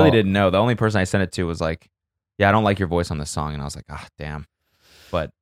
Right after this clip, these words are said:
Speaker 2: um, it seems like people liked it, so.
Speaker 1: I, I don't want this to come across, like, I don't want anything to come across like complaining or, or even like, uh, like, sort of fucking sort of self-important, like, artistry bullshit. It's like, I just, like, we care. Like, we do care. Like,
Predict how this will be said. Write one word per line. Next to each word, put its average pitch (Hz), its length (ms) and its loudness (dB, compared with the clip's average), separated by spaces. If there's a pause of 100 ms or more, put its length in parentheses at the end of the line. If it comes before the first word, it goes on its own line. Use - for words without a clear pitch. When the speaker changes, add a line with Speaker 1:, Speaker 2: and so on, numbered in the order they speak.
Speaker 2:
um, 80 260 -6
it 82 100 -4
seems 113 180 4
like 92 120 -2
people 87 180 -6
liked 82 240 -6
it, - 160 -14
so. - 180 -16
Speaker 1:
I, 131 220 2
I 139 80 2
don't 151 140 4
want 139 320 2
this 110 260 0
to 104 80 0
come 98 200 0
across, 92 320 0
like, 90 140 2
I 101 60 2
don't 110 80 2
want 104 140 2
anything 92 240 0
to 87 80 -2
come 87 160 -4
across 80 360 -2
like 78 140 -6
complaining 76 800 -4
or, 73 300 -8
or 76 280 -4
even 80 340 -2
like, 73 260 -6 (140)
uh, 73 400 -8 (140)
like, 78 200 -6 (280)
sort 82 200 -6
of 76 260 -10 (520)
fucking 73 580 -4 (680)
sort - 260 -8
of - 40 -4
self-important, 87 1000 -2
like, 80 200 -6 (100)
artistry 85 640 0
bullshit. 85 640 -2
It's - 140 2
like, 131 140 2
I - 160 0
just, 175 220 -2
like, 175 160 2
we 180 120 4
care. 147 360 4
Like, 104 120 4
we 123 100 4
do 131 180 4
care. 107 360 2
Like, 80 240 -2